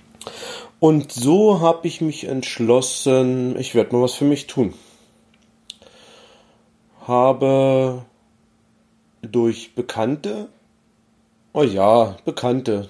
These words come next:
das kann man später mal ausklamüsern, woher man manche Leute kennt,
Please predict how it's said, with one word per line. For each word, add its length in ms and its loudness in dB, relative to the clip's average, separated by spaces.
das 220 -4
kann 160 2
man 240 0
später 340 0
mal 120 2
ausklamüsern, 720 0
woher 200 2
man 220 0
manche 300 0
Leute 280 -2
kennt, 380 -2